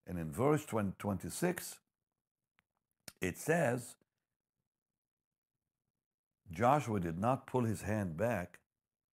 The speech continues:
wherewith he stretched out the spear until he had destroyed the inhabitants." What was it? It was an act of faith. He was just holding a spear towards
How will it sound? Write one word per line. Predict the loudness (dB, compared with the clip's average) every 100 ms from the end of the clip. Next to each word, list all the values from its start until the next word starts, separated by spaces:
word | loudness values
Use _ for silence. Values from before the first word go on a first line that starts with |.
| _ _ _
wherewith | 2 4 4 0 -2
he |
stretched | -6 -2 -2 0 0
out | -2 -2
the | -6
spear | -2 -2 -2 _ _ _
until | -4 -4 -2 -2
he | 0 0
had | 0 0
destroyed | -6 -8 -12 -10 -6 -6 -6 -10 -18 _ _ _ _ _ _ _ _ _ _ _ _
the | -12
inhabitants." | -10 -4 -4 -4 -10 -18 -20 -20 _ _ _ _ _ _ _ _ _ _ _
What | 0 0 2
was | -2 -2
it? | -2
It |
was | 0 0
an | -2
act | -4 -6 -8
of | -8
faith. | -8 -4 -2 -2 -4 -10 -20 _ _ _ _ _
He | 0
was | 2 2
just | -2 0
holding | 2 4 2 -2
a |
spear | -4 -4 -2
towards | -2 -2 -2 -2 -6